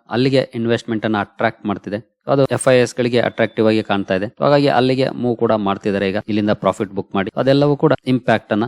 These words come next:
ಮಾಡುತ್ತೆ. In case ನಮ್ಮ ಮಾರ್ಕೆಟ್ all time high ಅಲ್ಲಿ ಇಲ್ಲದೆ ಚೈನೀಸ್ ಮಾರ್ಕೆಟ್ ತರ ಕೆಳಗಡೆ ಏನಾದ್ರು ಇದ್ದಿದ್ರೆ ಈ ರೀತಿಯ ದೊಡ್ಡ ರಿಯಾಕ್ಷನ್ ನೋಡ್ಲಿಕ್ಕೆ ಸಿಗ್ತಾ ಇರ್ಲಿಲ್ಲ. ಸಣ್ಣ ಪುಟ್ಟ ಕರೆಕ್ಷನ್ ಕಂಡು ಬರ್ತಾ ಇತ್ತೇನೋ, but all time high ಅಲ್ಲಿ ಇದ್ದಾಗ ಒಂದು ಸಣ್ಣ ಬ್ಯಾಡ್ ನ್ಯೂಸ್ ಕೂಡ ಬಿಗ್ ಇಂಪ್ಯಾಕ್ಟ್ ಅನ್ನ ಮಾಡುತ್ತೆ.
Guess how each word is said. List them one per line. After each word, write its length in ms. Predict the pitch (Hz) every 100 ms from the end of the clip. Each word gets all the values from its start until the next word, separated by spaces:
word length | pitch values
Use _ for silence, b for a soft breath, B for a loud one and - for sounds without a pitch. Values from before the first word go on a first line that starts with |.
| -
ಮಾಡುತ್ತೆ. 480 | - 104 101 87 95
In 100 | 123
case 240 | 135 151 -
ನಮ್ಮ 200 | 120 139
ಮಾರ್ಕೆಟ್ 400 | 135 131 - 131
all 220 | 98 110
time 180 | 127 127
high 160 | 120
ಅಲ್ಲಿ 160 | 123 120
ಇಲ್ಲದೆ 220 | 120 104 123
ಚೈನೀಸ್ 300 | 131 127 117
ಮಾರ್ಕೆಟ್ 300 | 120 110 120
ತರ 160 | 113 120
ಕೆಳಗಡೆ 440 | 113 101 110 120
ಏನಾದ್ರು 280 | 120 113 113
ಇದ್ದಿದ್ರೆ 600 | 113 117 107 104 - _ -
ಈ 80 | 135
ರೀತಿಯ 280 | 139 139 135
ದೊಡ್ಡ 280 | 113 113
ರಿಯಾಕ್ಷನ್ 580 | 135 127 123 120 - 120
ನೋಡ್ಲಿಕ್ಕೆ 400 | 113 110 110 -
ಸಿಗ್ತಾ 360 | 107 113 _ 107
ಇರ್ಲಿಲ್ಲ. 260 | 92 90 80 - -
ಸಣ್ಣ 180 | 147
ಪುಟ್ಟ 240 | 147 135 135
ಕರೆಕ್ಷನ್ 680 | 135 - 123 120 - 120
ಕಂಡು 260 | - 120 117
ಬರ್ತಾ 240 | 113 98
ಇತ್ತೇನೋ, 320 | 107 - 98 90
but 260 | - 135
all 240 | - 117 127
time 260 | 135 127
high 140 | 113 117
ಅಲ್ಲಿ 140 | 117
ಇದ್ದಾಗ 200 | 107 123 -
ಒಂದು 160 | 127 131
ಸಣ್ಣ 440 | - 110 123 143
ಬ್ಯಾಡ್ 280 | 127 113 113
ನ್ಯೂಸ್ 200 | 117 117
ಕೂಡ 180 | - 113 110 -
ಬಿಗ್ 200 | 107 110
ಇಂಪ್ಯಾಕ್ಟ್ 400 | 101 98 104 -
ಅನ್ನ 100 | 98
ಮಾಡುತ್ತೆ. 600 | 92 85 - - _ _